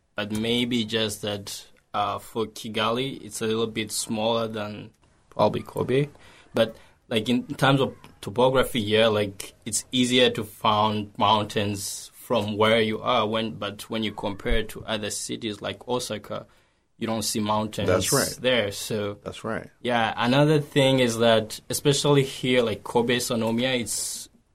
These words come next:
Speaker 1: too much like Kigali. Like, it's, it's too small and not so much happening if you compare it to other cities. And, like, in Rwanda, it's easier to find someone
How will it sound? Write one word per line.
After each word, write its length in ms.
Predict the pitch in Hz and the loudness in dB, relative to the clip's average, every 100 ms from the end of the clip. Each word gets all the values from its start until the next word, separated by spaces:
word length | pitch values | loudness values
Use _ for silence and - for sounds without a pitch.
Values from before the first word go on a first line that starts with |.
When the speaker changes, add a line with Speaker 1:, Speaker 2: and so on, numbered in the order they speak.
| _ | _
Speaker 1:
too 540 | - - 160 160 156 151 | -6 0 2 2 2 2
much 460 | 139 120 127 127 | 4 4 4 0
like 180 | 123 110 | -2 -2
Kigali. 500 | 107 113 113 120 156 - _ _ _ _ | -4 -4 -2 -2 -4 -8 _ _ _ _
Like, 140 | 127 110 | -2 -2
it's, 180 | 117 - | -2 -2
it's 160 | 139 - | 0 0
too 220 | - 214 | 2 2
small 560 | - 185 170 170 165 - | 2 2 4 4 2 0
and 440 | 127 117 120 113 - - - _ _ _ | -2 0 0 -2 -4 -12 -14 _ _ _
not 260 | 123 139 143 | 0 2 4
so 460 | - - 139 135 135 | 2 2 4 4 2
much 320 | 131 131 - | 0 -2 -4
happening 640 | 120 120 120 156 156 165 - _ - | -2 -2 0 0 0 -4 -10 _ -16
if 100 | - | -12
you 60 | 117 | -6
compare 260 | 120 120 | -2 0
it 80 | 113 | -2
to 100 | 117 | -2
other 160 | 110 107 | -4 -4
cities. 540 | - 117 147 147 - - _ _ _ _ _ _ _ | -6 -4 -2 -2 -4 -16 _ _ _ _ _ _ _
And, 300 | 110 113 113 113 | 0 2 0 2
like, 240 | 120 117 | 2 4
in 160 | 135 127 | 2 4
Rwanda, 320 | 127 143 151 | 4 6 4
it's 180 | 135 - | 2 -4
easier 360 | 131 123 127 123 | -2 2 4 4
to 180 | 123 110 | 4 -6
find 640 | - 127 117 113 117 110 | -6 -2 0 0 0 -2
someone 840 | - - - 147 151 131 107 113 | -8 -8 2 4 4 2 0 -4